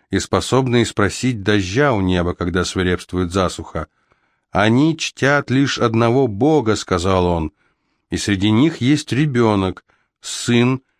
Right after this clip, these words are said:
с птичьим носом, наследственной чертой царского рода земли Нот и необычайной силой в глазах».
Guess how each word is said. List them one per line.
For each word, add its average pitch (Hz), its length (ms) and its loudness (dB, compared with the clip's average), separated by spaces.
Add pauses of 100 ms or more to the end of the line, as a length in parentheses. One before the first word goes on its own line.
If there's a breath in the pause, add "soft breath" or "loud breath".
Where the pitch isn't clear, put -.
(160)
с - 140 -12
птичьим 123 720 0
носом, 87 540 -2 (320)
наследственной 98 800 0
чертой 95 500 -2
царского 98 640 -2
рода 92 240 0
земли 95 340 -2
Нот 92 400 0 (460)
и 104 140 2
необычайной 117 1000 0
силой 80 380 -4
в 78 60 -14
глазах». 87 540 -4